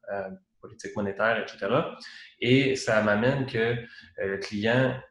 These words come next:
il va comprendre que c'est pas si risqué que ça. Puis souvent, « Ah, c'est variable, euh, Trump, je veux pas que mon paiement monte, ça va augmenter d'un pour cent. » Non, ça marche pas comme ça, tu sais. Euh, c'est point vingt-cinq seulement,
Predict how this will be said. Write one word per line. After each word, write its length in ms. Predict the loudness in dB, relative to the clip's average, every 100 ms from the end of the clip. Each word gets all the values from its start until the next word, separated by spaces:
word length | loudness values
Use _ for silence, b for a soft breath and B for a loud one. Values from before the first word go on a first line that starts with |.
| -16
il 100 | -6
va 140 | -4
comprendre 540 | 0 0 0 2 2 2
que 100 | -4
c'est 180 | -10 -6
pas 120 | -4
si 280 | -4 -6 -4
risqué 380 | -6 -8 -12
que 60 | -14
ça. 160 | -14 -16
Puis 120 | -18
souvent, « 320 | -20 -14 -12 -12
Ah, 140 | -14
c'est 180 | -12 -8
variable, 540 | -8 -8 -6 -4 -2
euh, 180 | -2 -6 -8
Trump, 200 | -10 -8
je 60 |
veux 100 | -8
pas 120 | -8
que 100 | -8
mon 140 | -8 -6
paiement 360 | -6 -6 -6
monte, 260 | -4 -2 -4
ça 100 | -4
va 80 | -8
augmenter 320 | -8 -10 -6
d'un 140 | -8
pour 200 | -8 -14
cent. » 160 | -16 -16 -16 _
Non, 60 | -20 -20
ça 80 | -18
marche 180 | -18
pas 80 | -18 -18
comme 160 | -18
ça, 120 | -20 -20 _
tu 100 | -20
sais. 80 | -20 _ -20 -20 -20 -20 -20 -18
Euh, 100 | -16
c'est 380 | -8 -4 -4 -2
point 200 | 0 2
vingt-cinq 440 | 0 0 -4 -6 -10 -18 -18 -20
seulement, 560 | -10 -6 -4 -2 -2